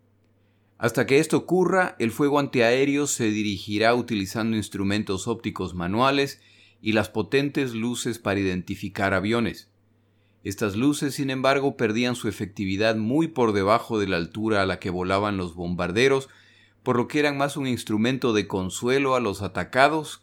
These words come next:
que un arma efectiva contra los bombarderos.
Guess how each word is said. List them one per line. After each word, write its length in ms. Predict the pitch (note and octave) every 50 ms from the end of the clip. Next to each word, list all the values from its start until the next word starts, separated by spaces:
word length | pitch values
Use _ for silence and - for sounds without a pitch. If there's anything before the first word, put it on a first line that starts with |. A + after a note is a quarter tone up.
| _ _
que 140 | - G#2+ G2
un 200 | G#2 A2 A2+ A2+
arma 280 | A2+ A#2+ A#2 A2+ A2 G#2
efectiva 680 | F#2+ - G2+ F2 - _ - D3 C#3+ B2 A#2 F#2 -
contra 320 | - F2 F2 E2 - E2 E2
los 220 | E2+ E2+ E2 E2
bombarderos. 760 | F2 F2 E2+ E2+ F2 E2+ E2 E2 F2+ F2 D#2 - - - -